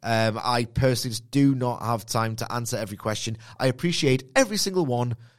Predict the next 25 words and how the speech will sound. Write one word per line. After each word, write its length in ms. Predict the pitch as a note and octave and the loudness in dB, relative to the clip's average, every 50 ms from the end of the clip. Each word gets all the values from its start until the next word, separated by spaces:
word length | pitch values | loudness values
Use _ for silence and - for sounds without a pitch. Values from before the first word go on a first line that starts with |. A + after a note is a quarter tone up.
| _ _ _ _ | _ _ _ _
It 220 | - B2 A#2+ G#2+ | 0 0 0 2
means 240 | A#2+ B2 A#2+ A2 G#2+ | 0 -2 -2 -2 -2
you 40 | G#2+ | -2
support 420 | - - - - D#3 D3 D3+ - | -4 -2 4 6 6 6 6 6
us. 260 | C3 C#3+ C#3 C3+ - | 6 4 4 4 2
It 60 | A#2 A2 | -4 -6
means 140 | A2 G2 | -8 -8
you're 80 | G2 G2 | -8 -10
interested 380 | A2 G#2+ - A#2+ G#2+ - - G2+ | -10 -6 -4 -4 -4 -4 -6 -6
in 60 | G2+ | -6
our 100 | G2+ G#2 | -6 -6
opinions, 600 | G2+ - - C#3+ E3 D3 D3 D3+ D3 C#3+ C3+ - | -4 0 0 0 2 2 0 0 -2 -2 -4 -6
and 80 | G2 F#2+ | -8 -8
opinions, 580 | F2 - A#2 G#2+ G#2 G#2 G#2 G#2 G2 - - - - - - _ | -6 -8 -8 -8 -8 -10 -10 -8 -10 -10 -10 -12 -16 -20 -18 _
you 80 | G#2+ | -10
know, 100 | G#2+ G2+ | -8 -8
pay 220 | G2 - - A2 G#2+ | -6 -2 0 0 2
our 180 | G#2 G#2 G#2 | 2 0 -2
bills. 540 | G2+ - - C#3 C#3+ C#3+ C#3+ D3 C#3 A#2+ - - - - - _ _ | -2 0 2 4 4 4 4 2 0 -2 -6 -10 -18 -20 -20 _ _
Um, 340 | - A2 A2 A2+ A2+ A2 G#2 | 0 2 4 4 2 0 -2
but 140 | B2 A#2 - - _ | -4 -6 -8 -12 _
realistically, 640 | C#3+ D3 D3+ C#3 C3 A#2 - A#2+ A2 - A2 A2+ A2 | -2 0 2 2 2 0 -2 -6 -8 -6 -6 -6 -2
outside 400 | - C#3 D3 C#3+ - - C3 B2+ | 0 0 0 0 0 0 0 0
of 120 | A#2+ G#2 G#2 | -2 -2 0
work 340 | B2+ C3+ C3+ C3+ C3 C3 | 2 4 4 4 2 -2